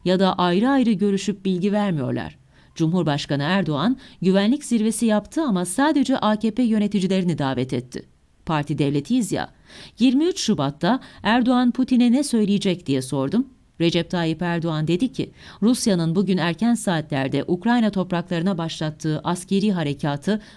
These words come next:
kabul edilemez buluyor ve reddediyoruz. Uluslararası hukuka aykırı gördüğümüz bu adım,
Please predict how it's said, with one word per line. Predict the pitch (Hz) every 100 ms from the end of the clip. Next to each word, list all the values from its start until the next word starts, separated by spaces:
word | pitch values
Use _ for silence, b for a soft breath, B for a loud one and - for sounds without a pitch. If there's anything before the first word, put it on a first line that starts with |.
| B
kabul | - 208 214
edilemez | 185 175 196 254 262 202
buluyor | 190 208 208 202
ve | 180
reddediyoruz. | 160 147 139 127 104 - - - B B B
Uluslararası | 185 196 196 269 247 214 220
hukuka | 196 202 185 185
aykırı | - 170 175 202 247
gördüğümüz | 196 165 147 143 135 127
bu | 156 -
adım, | 151 151 185